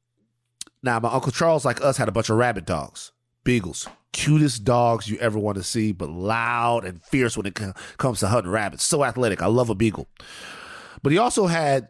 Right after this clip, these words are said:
gigantic, fierce German shepherds that protected his stuff.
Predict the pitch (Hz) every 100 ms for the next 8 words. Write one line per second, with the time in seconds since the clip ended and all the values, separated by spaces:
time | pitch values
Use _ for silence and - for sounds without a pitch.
0 | - 104 139 131 123 98 104 147 202 196
1 | 226 - - - _ _ _ _ _ _
2 | _ _ _ _ - - - - 107 220
3 | 117 - - - - 95 120 170 165 143
4 | - 170 160 104 85 - - - 127 -
5 | - 135 120 113 110 - 104 - - -